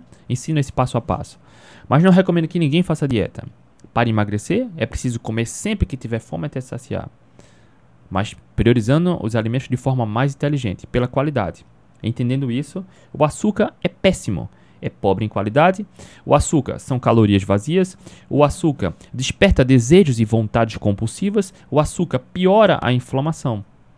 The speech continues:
Tá? Então, não vai ajudar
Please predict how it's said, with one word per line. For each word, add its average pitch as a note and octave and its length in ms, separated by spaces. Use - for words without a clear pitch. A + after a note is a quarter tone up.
Tá? F3+ 220
Então, C3 360
não D3+ 300
vai D3 240
ajudar B2+ 500